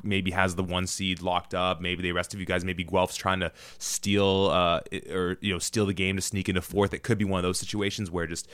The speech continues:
the implications of the game is, are so much greater for one team over the other, and maybe that leads into it. But also,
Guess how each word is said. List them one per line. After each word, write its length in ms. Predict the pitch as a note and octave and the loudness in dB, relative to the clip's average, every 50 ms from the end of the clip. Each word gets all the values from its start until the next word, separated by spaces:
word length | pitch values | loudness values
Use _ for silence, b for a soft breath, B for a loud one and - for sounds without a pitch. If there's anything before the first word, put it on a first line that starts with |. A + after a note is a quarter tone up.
| B B B B B B | B B B B B B
the 180 | - G2+ G2+ - - | -6 -6 -6 -4 -4
implications 640 | G#2+ G2+ A2 G2+ F#2+ - - G2+ G2 - B2+ A2+ A2 | -4 -2 -2 -2 -4 -2 -2 -2 0 0 0 0 0
of 80 | G2 | 0
the 60 | G#2+ | 0
game 280 | G#2+ - A2+ A2 A2 G#2 | 0 0 2 2 2 0
is, 140 | F#2 F2 F2+ | -2 -2 -2
are 160 | - F#2 F2+ | -2 -2 0
so 160 | - - G#2+ | 0 0 0
much 160 | F#2+ F2 - | -2 -2 -4
greater 440 | - F#2+ F2 E2+ F#2 F#2 G2+ G#2 G2+ | -4 -4 -2 0 2 4 4 4 4
for 220 | - - G2+ F#2+ E2+ | 4 2 0 -2 0
one 220 | E2 F#2 F#2+ F#2 | 0 0 0 0
team 200 | - - G2+ F#2+ | -2 -2 -2 0
over 140 | F2+ F2 E2+ | 0 -2 -2
the 140 | D#2+ E2+ - | -2 0 2
other, 340 | F#2 G#2 G#2 A2 A2+ A2+ | 4 4 6 6 6 6
and 140 | A2 G2+ F#2 | 6 4 2
maybe 160 | F#2 F#2+ F2+ | 2 2 2
that 200 | E2+ E2+ F2 - | 2 0 0 0
leads 180 | G#2+ A2 G#2 G2+ | 0 0 0 0
into 160 | G#2 A2+ A#2 | 2 4 4
it. 100 | A#2 F2+ | 4 4
But 100 | - - | 4 4
also, 460 | G2+ G2+ G#2+ - - G2+ F#2+ F2+ B | 6 6 6 6 4 4 4 2 B